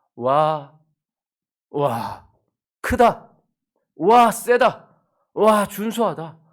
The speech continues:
와, 괜찮다."라고 말하면서 그 왕에 대해 만족했던 것은 오직 외모만 보고, 외적인 것만 보고 판단을 했다는 말입니다. 그런데 오늘 이십칠 절에는 보면요,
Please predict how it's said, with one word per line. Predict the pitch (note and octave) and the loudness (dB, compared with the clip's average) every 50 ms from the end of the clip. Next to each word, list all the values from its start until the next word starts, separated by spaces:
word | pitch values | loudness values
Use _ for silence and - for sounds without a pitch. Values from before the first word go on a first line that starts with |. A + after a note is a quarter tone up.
| _ _ - | _ _ -8
와, | - F3+ F3+ G#3+ A#3+ C4 | -4 -2 0 0 0 -2
괜찮다."라고 | - - F3+ D3+ - F#3 F#3 F3 D3+ C#3+ B2+ A#2+ _ _ _ _ _ _ _ - D#3+ F#3+ A#3 | -4 -8 -12 -12 -10 -12 -14 -14 -14 -20 -20 -20 _ _ _ _ _ _ _ -4 -4 -2 -2
말하면서 | A#3 E3 D3+ E3+ F3+ E3 B2 A2 G#2+ - E3+ E3 A#2 - _ _ _ _ _ _ | -2 -4 -4 -4 -6 -8 -12 -16 -16 -14 -14 -14 -14 -16 _ _ _ _ _ _
그 | - - G#3+ C4 C4+ C4 A#3 - - _ _ _ | -10 -6 -4 -2 -2 -4 -4 -8 -16 _ _ _
왕에 | - C#3 F3+ B3+ C4+ C4 A#3 | -4 -2 -2 -2 -2 -4 -6
대해 | F3+ F3+ F3+ F#3+ F#3 | -6 -6 -8 -8 -10
만족했던 | F3 - - A#2 D#3 A#3+ C4+ C4 A3+ - - D#3 D#3 D#3+ D3+ C3+ | -10 -8 -4 -4 -4 -4 -4 -6 -10 -10 -12 -14 -14 -14 -14 -16
것은 | A2+ G#2+ - - F3 A#2+ F2 _ _ _ _ _ _ _ _ | -16 -20 -18 -18 -18 -18 -18 _ _ _ _ _ _ _ _
오직 | - B2+ D3+ A3+ B3+ - C4+ C#4 C4+ _ _ _ _ - | -12 -8 -6 -6 -6 -8 -10 -12 -12 _ _ _ _ -14
외모만 | G#2+ A#2 C3+ E3 G#3 A#3+ B3 A#3+ C4 C4+ C4 B3+ C4 C4+ C4 B3+ B3 _ | -8 -6 -4 -2 -2 -2 -2 -2 -2 -2 -2 0 -2 -2 -4 -6 -12 _
보고, | - E3 G#3+ F3+ D3 A2+ F2 - _ _ _ _ | -8 -8 -8 -8 -10 -14 -14 -16 _ _ _ _
외적인 | C#3 E3 B3+ C4 - - D4+ D4+ B3 C#4 C4 B3 | -2 -2 -2 -2 -2 -6 -6 -6 -6 -6 -6 -2
것만 | B3 C4 B3+ B3 C4 B3+ A#3 - - | -2 -2 -2 -2 -4 -6 -8 -10 -6
보고 | - C4+ D#4+ D4 F#4 E4 - - | -2 -2 -2 0 0 -2 -4 -6
판단을 | - G3 F#3+ F3+ F#3+ F3 D3+ A#2+ | -12 -14 -10 -10 -10 -12 -12 -14
했다는 | B2 A#2+ - - B2+ A#2 G#2 | -18 -18 -16 -16 -16 -16 -16
말입니다. | F#2 F#2 - _ _ _ _ _ _ _ _ _ _ _ _ _ _ | -20 -20 -20 _ _ _ _ _ _ _ _ _ _ _ _ _ _
그런데 | - B3 C4+ A#3+ | -8 -8 -6 -4
오늘 | A3+ B3 C4 A#3 D#3 B2+ | -4 -6 -6 -6 -8 -10
이십칠 | F#3 A3 C#4+ - - B3+ A#3 - | -12 -14 -14 -14 -14 -16 -14 -12
절에는 | - A3 G3+ F3 C3+ A2 | -10 -10 -10 -10 -14 -14
보면요, | G2+ C3+ C3+ A#2+ G2+ F#2 F#2+ G#2+ F#2+ F2 | -16 -16 -16 -16 -16 -18 -20 -20 -20 -20